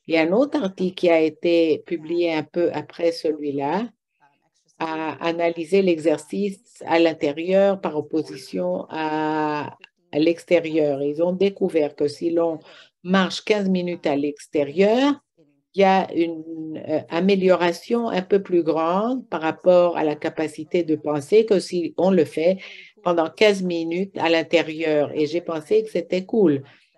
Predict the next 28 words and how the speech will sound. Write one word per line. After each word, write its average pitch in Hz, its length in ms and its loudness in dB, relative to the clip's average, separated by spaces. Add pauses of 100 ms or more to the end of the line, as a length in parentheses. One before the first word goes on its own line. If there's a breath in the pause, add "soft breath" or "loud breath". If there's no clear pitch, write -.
(200 soft breath)
parce 165 180 0
que 165 120 -2
j'ai 202 200 4
appris 220 300 0
récemment 175 560 -2
à 151 180 -2
Calgary, 160 1200 0 (100)
euh, - 60 -12 (120)
où 165 100 -8 (160)
il 165 200 -12
y 185 100 2
a 190 160 0
un 170 120 0
centre 202 320 -6
communautaire 170 720 0
qui - 140 -14
travaille 160 600 0 (500 loud breath)
à 151 360 2
prendre 196 500 0
l'extérieur 160 800 0
et 180 120 2
le 165 100 4
mener 160 320 0
vers 175 220 0
l'intérieur. 147 720 -2
Donc, 139 380 -6
il 156 160 -14
crée 190 500 -4